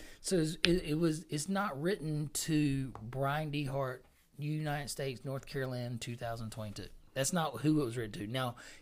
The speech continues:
can I read it and gain from it and learn from it and see God in it? Absolutely. Is God revealing things in it? Absolutely.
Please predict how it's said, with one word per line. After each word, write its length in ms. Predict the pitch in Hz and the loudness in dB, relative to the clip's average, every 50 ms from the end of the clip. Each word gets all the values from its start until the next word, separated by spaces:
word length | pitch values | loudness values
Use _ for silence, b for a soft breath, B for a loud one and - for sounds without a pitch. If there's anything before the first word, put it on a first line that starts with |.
| B | B
can 120 | - - 151 | -2 0 0
I 80 | 139 123 | 0 0
read 300 | 110 113 135 151 175 190 | -2 -2 -2 0 0 0
it 100 | 185 135 | -2 -2
and 160 | 131 127 117 | -4 -8 -4
gain 300 | 123 123 139 156 165 151 | -4 -4 -4 -4 -4 -4
from 200 | - 170 170 165 | -4 -4 -4 -4
it 60 | 151 | -4
and 140 | 117 117 135 | -4 -4 -4
learn 240 | 135 143 160 165 139 | -2 -2 -2 -4 -4
from 240 | - 156 160 160 | -4 -4 -4 -4
it 120 | 160 135 117 | -6 -6 -6
and 120 | 127 117 | -6 -4
see 480 | - - - 135 139 143 147 147 147 127 | -4 -4 -4 -4 -4 -4 -4 -6 -8 -8
God 320 | 123 123 127 127 135 139 - | -6 -6 -6 -6 -6 -8 -6
in 160 | 110 131 147 | -6 -6 -6
it? 100 | 170 - - | -8 -8 -8
Absolutely. 960 | - 135 185 226 214 - - 139 113 110 117 131 135 110 - - 107 95 - B B B B B B B B B B B B - - | -6 -4 -2 -2 -2 -4 -4 -4 -2 -2 0 0 0 0 0 -2 -4 -4 -4 B B B B B B B B B B B B -6 -2
Is 140 | 131 127 131 | -2 -2 0
God 280 | 123 139 131 143 147 | 2 4 4 4 2
revealing 480 | 151 127 113 117 131 143 160 170 180 160 | 2 0 2 6 6 8 8 6 2 0
things 260 | 160 165 170 170 160 | 0 0 0 0 0
in 120 | 165 175 175 | 0 -2 -2
it? 120 | 170 - - _ - | -4 -6 -8 _ -10
Absolutely. 800 | - 147 170 190 208 202 - - 139 131 147 165 131 120 127 - | -8 -6 -4 -4 -6 -6 -6 -6 -4 -4 -4 -2 -2 -4 -4 -6